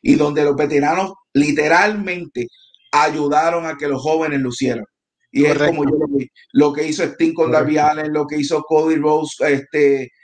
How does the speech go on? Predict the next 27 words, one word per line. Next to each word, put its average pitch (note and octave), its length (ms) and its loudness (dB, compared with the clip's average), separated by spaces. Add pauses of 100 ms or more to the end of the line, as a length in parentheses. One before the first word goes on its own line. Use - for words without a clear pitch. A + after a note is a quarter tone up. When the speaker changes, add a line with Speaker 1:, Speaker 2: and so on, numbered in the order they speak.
(200)
Speaker 1:
eh, D3 300 -2
con, D3 320 -2
con C#3+ 320 0
Ogogo, D#3 480 0
no D3+ 80 -4
importa D3 360 -4
que D3+ 120 -2
le D3 100 2
ganara, D3 540 0 (280)
este, D#3 800 0
lo D3 200 -2
que D#3 100 -4
hizo, D#3 480 0
este, C#3+ 960 -2 (500)
eh, D3 680 0
Jericho, D#3 600 -2 (560)
este, C#3+ 840 0
y - 160 -8
Tully E3 180 2
Blanchard D#3 480 -2
con, C#3 300 -2
con C#3 180 -2
los, C3+ 160 0
con, C3+ 240 -4
en C3 240 -2
el C3 140 0
Stampede, D3 520 0